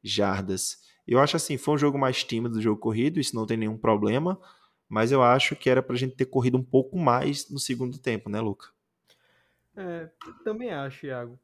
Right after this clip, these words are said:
Speaker 2: porque não foi um jogo com uma partida ruim, você vê que o Sanders teve uma média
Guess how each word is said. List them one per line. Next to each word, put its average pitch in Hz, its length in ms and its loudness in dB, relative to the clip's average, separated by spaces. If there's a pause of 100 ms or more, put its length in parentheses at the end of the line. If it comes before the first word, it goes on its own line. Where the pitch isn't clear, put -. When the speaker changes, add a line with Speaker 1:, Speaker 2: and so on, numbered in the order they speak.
Speaker 2:
porque 139 880 -8 (100)
não 226 240 -10
foi 220 320 -8
um 196 60 -6
jogo 180 180 -4
com 170 260 -6
uma 151 280 -10
partida 147 320 -8
ruim, 143 320 -10
você 160 260 -10
vê 139 200 -8
que 135 180 -14
o 135 80 -10
Sanders 139 460 -12
teve 135 160 -8
uma 139 120 -10
média 123 400 -8